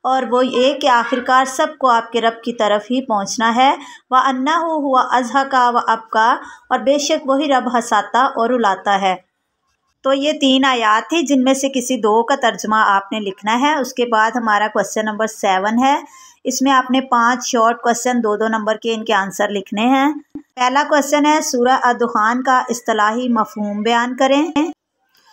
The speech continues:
अद-दुखान, अरबी में दुखान धुएं को कहते हैं। इस सूरह में क़यामत के करीब जाहिर होने वाले धुएं का जिक्र है, इसीलिए इस सूरह का नाम सूरह अद-दुखान है। नेक्स्ट क्वेश्चन है, सूरह काफ का मरकज़ी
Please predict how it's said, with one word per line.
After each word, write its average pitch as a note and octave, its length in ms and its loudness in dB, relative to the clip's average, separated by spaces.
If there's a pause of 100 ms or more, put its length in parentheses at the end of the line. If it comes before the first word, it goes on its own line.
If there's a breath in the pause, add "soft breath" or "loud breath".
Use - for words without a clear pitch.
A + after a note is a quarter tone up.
(440 soft breath)
अद-दुखान, C4+ 800 2
अरबी C4 360 2
में F4 340 2
दुखान C4+ 540 0
धुएं A#3 340 0
को F#4 140 -2
कहते A#3 340 0
हैं। C#4 300 0 (300 loud breath)
इस D4 160 0
सूरह D4+ 180 2
में D#4 180 -2
क़यामत C#4 440 0
के D#4 120 -2
करीब C4+ 320 0
जाहिर A#3+ 340 0
होने A#3 240 -2
वाले A#3 260 0
धुएं A3+ 340 0
का D4+ 140 0
जिक्र C4 300 -2
है, D4 240 2
इसीलिए C4 440 0
इस A#3+ 160 -2
सूरह A3+ 220 2
का A3 180 0
नाम A#3 320 2 (300 loud breath)
सूरह B3 260 2
अद-दुखान A3 720 0
है। F3+ 180 -4 (720)
नेक्स्ट C#4+ 320 0
क्वेश्चन D#4 420 0
है, F4 180 2
सूरह C4+ 320 2 (120)
काफ C4 300 4
का D4 220 2
मरकज़ी A#3+ 680 0